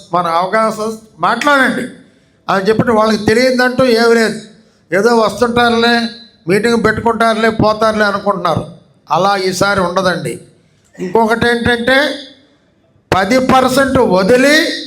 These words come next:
అన్అప్రూవ్డ్ వేసిన వాళ్ళకి కొంత అక్కడ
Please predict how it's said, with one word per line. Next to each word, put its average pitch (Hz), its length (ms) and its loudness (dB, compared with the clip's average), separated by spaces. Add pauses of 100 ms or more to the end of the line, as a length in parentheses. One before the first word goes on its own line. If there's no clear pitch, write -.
(580)
అన్అప్రూవ్డ్ 254 680 2
వేసిన 240 300 2
వాళ్ళకి 226 340 2 (1600)
కొంత 202 280 -2 (840)
అక్కడ 190 420 0